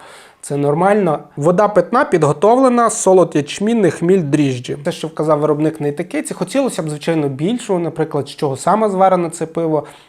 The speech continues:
або бодай гіркоту вказати. Ну, все ж таки, це крафтове пиво, і зазвичай такі речі вказуються на пляшках. Умова вийшло класне пиво, і воно мені більше навіть схоже на якусь іпашку, ніж на лагер. І аромат, і смак зміщений в сторону елів. Ну,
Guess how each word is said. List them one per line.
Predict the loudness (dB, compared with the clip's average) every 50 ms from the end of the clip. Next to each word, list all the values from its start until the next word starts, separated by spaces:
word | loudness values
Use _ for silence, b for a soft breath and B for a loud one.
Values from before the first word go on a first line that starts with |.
| B B
або | -8 -4 -2 -2
бодай | 0 0 2 4 4 4 4 2 -2
гіркоту | -2 -2 -2 -2 -4 -8 -12 -10 -6 -4 -4
вказати. | -4 -2 -2 -4 -2 0 2 0 2 2 0 -2 -2 -2 B B B
Ну, | -4
все | -2 0 -2
ж | -2 -2
таки, | -4 -6 -6
це | -4 -4 -6
крафтове | -8 -2 0 0 0 0 0 -4 -2 -2 -2
пиво, | -2 -2 -2 -2 0 0 0
і | 0 -2 -2 -2
зазвичай | 0 0 -2 -2 -4 -2 0 0 0 0
такі | -2 -6 -2 0 0 2
речі | 4 2 2 0 -2 -6
вказуються | -10 -4 0 0 2 2 2 0 -2 -2 -4 -4
на | -4 -4
пляшках. | -4 -6 -8 -8 -10 -14 -18 -20 -20 -20 -12 -6
Умова | -2 0 2 4 4 4 4 4
вийшло | 4 2 0 0 0 -2 -2 -2
класне | -2 -2 0 4 4 4 4 4 0 -2 -6 -8
пиво, | -6 -4 0 0 2 2 2 2 2 2 0 -2
і | -4 -4 -4 -4
воно | -2 -2 0 0 0 0
мені | 0 0 -2 -2
більше | -4 -4 -4 -4 -4 -4 -4 -2
навіть | -2 0 -2 -2 -4
схоже | -2 2 2 2 2 2 0
на | 0 0
якусь | 0 0 -2 -4 -6 -6 -8 -8 -10
іпашку, | -10 -10 -6 -2 2 2 4 4 2 0 -2 -2
ніж | -2 0 0 0 0
на | 0 0
лагер. | 2 2 4 4 4 2 2 0 0 -2 B B B B B B -2
І | 2 4
аромат, | 4 4 4 4 4 2 2 2 -2 -8 -8
і | -6 -4 -4 -4
смак | -6 -4 -2 0 2 2 2
зміщений | 0 -2 -2 -2 -2 -4 -6 -8 -8
в | -6
сторону | -2 -2 0 0 0 2 2
елів. | 2 2 2 2 0 0
Ну, | 0 -2 -2 -2 -4